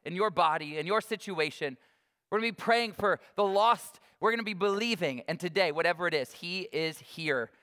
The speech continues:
for you. You know, when I think about that, before we do-, jump into some other things, you know,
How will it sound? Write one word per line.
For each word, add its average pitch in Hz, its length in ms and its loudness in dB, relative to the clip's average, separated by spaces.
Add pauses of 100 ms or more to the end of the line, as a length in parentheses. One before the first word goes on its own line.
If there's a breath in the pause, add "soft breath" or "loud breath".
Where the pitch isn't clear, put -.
(240 soft breath)
for 220 320 2
you. 131 280 -10 (320)
You 180 60 0
know, 240 160 4
when 254 140 4
I 254 80 4
think - 180 -2
about 240 380 2 (180)
that, 214 300 2 (360)
before 277 300 2
we 285 100 -2
do-, 247 240 4
jump 240 240 2
into 233 200 4
some 214 180 -2
other 214 140 4
things, 208 220 -6
you 233 60 0
know, 240 200 2